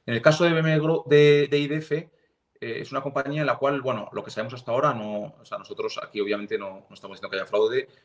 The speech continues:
eso lo tendrá que determinar un juez, etcétera. Nosotros lo que podemos decir es que, eh, E D F estaba publicando unas, unos datos financieros en los últimos años auditados por el auditor previo y es, y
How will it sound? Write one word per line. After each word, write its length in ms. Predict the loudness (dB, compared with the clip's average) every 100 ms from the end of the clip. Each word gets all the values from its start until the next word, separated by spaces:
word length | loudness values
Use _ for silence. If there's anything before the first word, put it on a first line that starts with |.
| _
eso 160 | -2 0
lo 60 |
tendrá 180 | 2 0
que 80 | 0
determinar 280 | 0 0 -2
un 80 | 0
juez, 280 | 2 2
etcétera. 380 | 0 -6 -6 -6
Nosotros 320 | -8 -2 4
lo 100 | 6
que 80 | 4
podemos 280 | 2 2 6
decir 240 | 6 6
es 120 | 2 4
que, 240 | 2 2 -8 _ _ _ _ -6
eh, 120 | 0
E 100 | 6
D 100 | 6
F 140 | 6 2
estaba 240 | 2 2
publicando 380 | 0 -2 -2 0
unas, 400 | -2 -4 -6 -18 _
unos 220 | -12 -6 4
datos 260 | 4 2
financieros 640 | -6 -6 -2 0 0 0 -4
en 100 | -8
los 140 | -8
últimos 300 | -8 -8 0
años 380 | 2 2 -2 -12 _ _ _
auditados 480 | -6 2 4 4 0
por 180 | -4
el 60 | -2
auditor 360 | -4 -4 -6 2
previo 520 | 4 4 2 -4 -10 _ _ _ _ _ _ -4
y 140 | -2
es, 120 | -2 -2
y 340 | -2 -2 -4